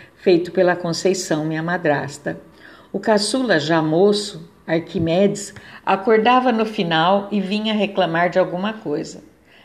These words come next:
Risos à parte, pois que ele vai dizer que é mentira. "Cadê meu pãozinho caseiro? Poxa, esqueceram de pôr açúcar, esse café tá amargo."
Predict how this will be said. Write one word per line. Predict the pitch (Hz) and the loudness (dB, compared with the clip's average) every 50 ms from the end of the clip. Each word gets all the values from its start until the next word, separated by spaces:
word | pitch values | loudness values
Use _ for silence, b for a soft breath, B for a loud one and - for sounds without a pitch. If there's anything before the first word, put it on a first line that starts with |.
| b b | b b
Risos | - 165 220 226 214 240 262 240 | -4 -2 -2 -2 -2 -2 -2 0
à | 254 240 240 | 0 0 0
parte, | - - 156 147 151 143 147 - - | 0 0 2 2 2 2 0 -4 -10
pois | - - 170 170 170 - | -6 -4 -4 -4 -4 -4
que | - 175 | -2 0
ele | 165 165 | 0 0
vai | 160 160 165 160 | 2 2 0 0
dizer | 156 151 151 143 151 175 180 180 180 | 0 -2 -6 -4 -2 0 0 0 0
que | - 175 | -2 -2
é | |
mentira. | 165 170 185 202 226 208 - - 165 147 135 151 147 143 - B B B B B B B B B B | 0 0 -2 -2 -4 -4 -4 -4 -4 -4 -2 -4 -4 -6 -8 B B B B B B B B B B
"Cadê | - 440 440 453 508 523 | 2 4 8 8 8 8
meu | 523 539 523 | 8 6 6
pãozinho | - 508 494 494 403 381 381 403 403 392 | 6 6 6 6 4 4 2 2 2 2
caseiro? | - 311 302 285 226 185 175 190 180 170 160 139 143 131 - - B B B B B B B B - | 4 4 4 4 4 4 4 4 6 6 4 2 0 -2 -4 -8 B B B B B B B B 2
Poxa, | 190 180 214 285 339 330 - - - - - 208 160 139 135 135 139 139 B B B B B B | 4 6 6 6 6 4 4 0 -2 -2 0 0 2 2 0 -2 -4 -6 B B B B B B
esqueceram | B - - - 240 240 240 - 294 302 294 247 | B -10 -4 0 0 0 2 4 4 4 4 2
de | 240 233 | -2 -4
pôr | - 254 247 233 | 0 2 4 4
açúcar, | 220 170 165 - - - 240 262 247 254 | 4 4 2 0 -2 0 0 0 2 2
esse | 214 202 214 - | 2 0 0 0
café | - 247 226 233 269 262 | 0 0 0 2 0 -2
tá | 269 262 381 370 | 0 2 2 2
amargo." | 359 311 220 196 202 214 220 190 165 147 135 | 2 4 4 4 4 4 2 0 0 -4 -6